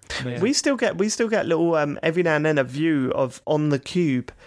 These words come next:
Speaker 2: which was our Facebook page
Speaker 1: Yeah.
Speaker 2: showing pictures that people had drawn on the Peter Molyneux game, The Cube, or whatever he called it.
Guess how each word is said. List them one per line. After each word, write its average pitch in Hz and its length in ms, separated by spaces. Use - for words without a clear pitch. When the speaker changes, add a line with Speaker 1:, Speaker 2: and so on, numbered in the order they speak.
Speaker 2:
which - 320
was 139 360
our 139 180
Facebook 180 520
page 127 560
Speaker 1:
Yeah. - 80
Speaker 2:
showing 139 300
pictures 143 800
that 143 160
people 147 360
had 139 100
drawn 131 480
on 127 240
the 131 40
Peter 151 320
Molyneux 135 520
game, 117 580
The 143 100
Cube, 139 440
or 120 80
whatever 113 320
he 117 80
called - 320
it. - 160